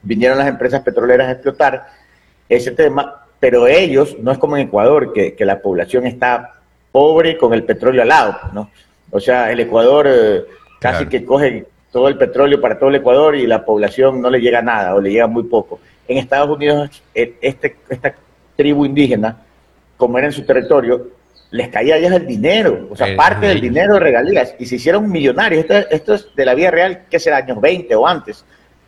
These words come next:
Speaker 1: no sé, no sé
Speaker 2: Ah.
Speaker 1: qué época era, pero, pero, pero recibían
Speaker 2: Mm.
Speaker 1: tanto dinero que muchos estafadores y timadores comenzaron a llegar a este po-, a esta, a este pueblo, y calcule usted que en esa época, por sacarles una foto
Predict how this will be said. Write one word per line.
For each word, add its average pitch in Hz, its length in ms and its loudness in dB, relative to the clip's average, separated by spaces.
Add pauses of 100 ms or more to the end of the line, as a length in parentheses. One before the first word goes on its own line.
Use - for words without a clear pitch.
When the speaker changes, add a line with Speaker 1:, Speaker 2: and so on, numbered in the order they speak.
(340)
Speaker 1:
no 147 120 0
sé, 127 280 0
no 135 140 -6
sé 151 80 0
Speaker 2:
Ah. 110 80 -4
Speaker 1:
qué 139 80 2
época 135 280 0
era, 107 200 -2
pero, 127 360 2
pero, 123 460 2 (560)
pero 135 240 4
recibían 131 560 -2
Speaker 2:
Mm. - 20 -18
Speaker 1:
tanto 190 300 -2
dinero 175 400 -2
que - 380 -4 (220)
muchos 180 420 -4
estafadores 160 600 0
y 160 100 0
timadores 131 500 0
comenzaron 135 500 -6
a 143 60 0
llegar 131 480 0
a 117 120 0
este 127 220 -4
po-, - 300 -6
a 113 80 -6
esta, 127 240 -6 (120)
a 123 100 -8
este 120 160 -8
pueblo, 117 420 0 (480)
y 139 100 -6
calcule 170 380 -2
usted 180 260 -2
que 165 120 0
en 143 100 -2
esa 226 420 0
época, 226 580 0
por 120 460 -2
sacarles 190 580 -2
una 214 240 0
foto 214 560 0